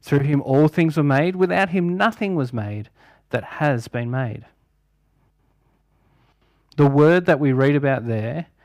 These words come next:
uh, we find out down in verse fourteen, is actually Jesus. It's a way of describing him. And these opening verses in John come straight out and tell us that Jesus is none other than God himself.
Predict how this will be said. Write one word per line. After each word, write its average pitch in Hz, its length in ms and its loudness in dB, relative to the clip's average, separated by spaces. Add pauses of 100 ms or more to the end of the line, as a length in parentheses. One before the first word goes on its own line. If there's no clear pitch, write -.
(220)
uh, 127 180 -2
we 143 120 4
find 156 320 2
out 131 160 2
down 147 180 2
in 180 80 0
verse 165 260 -2
fourteen, 135 440 -4
is 131 200 -2
actually 165 580 -8 (120)
Jesus. 196 520 -2
It's 120 160 -10
a 156 40 -2
way 147 200 2
of 143 80 -4
describing 147 680 -8
him. 101 240 -14 (440)
And 147 100 0
these 156 220 2
opening 196 420 -2
verses 156 460 -2
in 139 220 0
John 131 520 -8 (280)
come 156 200 -4
straight 196 520 -4
out 120 320 -6 (160)
and 123 160 -6
tell 202 200 -4
us 156 140 -6
that 139 180 -6
Jesus 175 520 -2
is 131 280 -4
none 165 520 -2
other 139 260 -4
than 120 240 -4
God 127 480 -6
himself. 117 720 -12